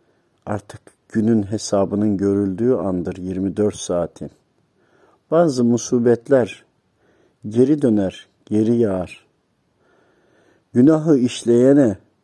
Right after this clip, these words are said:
tesir edermiş. Ama biz bunları bilmeyiz ya. İşte bilmiyoruz ya, Rabbim de bunu bildirmiş aslında.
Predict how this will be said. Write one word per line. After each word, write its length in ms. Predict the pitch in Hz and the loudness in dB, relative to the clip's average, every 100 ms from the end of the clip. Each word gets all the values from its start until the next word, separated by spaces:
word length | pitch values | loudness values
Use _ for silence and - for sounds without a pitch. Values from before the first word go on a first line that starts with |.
| _ _ _ | _ _ _
tesir 440 | - 107 104 - 127 | 0 2 2 2 2
edermiş. 680 | 95 87 82 78 - - _ _ _ _ _ _ _ _ _ _ | 2 -2 -4 -8 -14 -20 _ _ _ _ _ _ _ _ _ _
Ama 280 | - 117 98 | -6 -4 -2
biz 200 | 95 87 | -4 -6
bunları 440 | 95 95 92 87 85 _ _ _ - | -2 -2 -2 -4 -10 _ _ _ -6
bilmeyiz 540 | 98 95 104 107 107 | -2 0 0 -2 -4
ya. 140 | 85 78 _ _ _ _ _ _ _ _ _ _ _ _ _ _ | -12 -14 _ _ _ _ _ _ _ _ _ _ _ _ _ _
İşte 340 | - - 127 117 | -18 0 0 2
bilmiyoruz 560 | 147 151 143 156 147 | 2 6 6 4 4
ya, 140 | 113 107 | 4 4
Rabbim 400 | 135 147 165 135 | 0 -2 0 2
de 120 | 104 | 2
bunu 260 | 135 120 | 0 0
bildirmiş 540 | 101 110 113 113 120 - | 0 0 0 0 -4 -4
aslında. 540 | 87 - 85 82 73 | -8 -8 -8 -8 -10